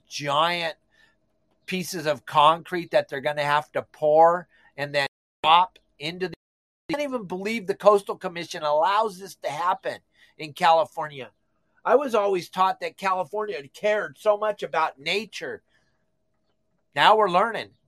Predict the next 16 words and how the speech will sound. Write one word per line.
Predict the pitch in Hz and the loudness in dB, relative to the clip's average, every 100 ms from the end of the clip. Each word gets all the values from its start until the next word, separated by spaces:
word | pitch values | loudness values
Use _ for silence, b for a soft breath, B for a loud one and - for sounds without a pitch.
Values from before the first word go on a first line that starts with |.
| _ | _
They | 175 | -2
only | 233 254 214 | 0 0 -2
care | - 220 | -2 0
about | 214 214 - 202 | 0 2 0 -2
money. | 196 220 214 214 165 135 b b b | -4 -2 -2 -4 -12 -16 b b b
It | 226 | 0
has | 240 208 | 2 0
nothing | 262 247 254 | -2 -2 -2
to | 254 | -6
do | 240 269 | -4 -2
with | 269 240 | 0 -2
the | 190 | -8
poor | - 208 | 0 2
animals | 180 165 160 151 147 | 2 0 -6 -6 -6
out | 151 143 135 | -2 -2 -2
here. | 131 107 | -8 -12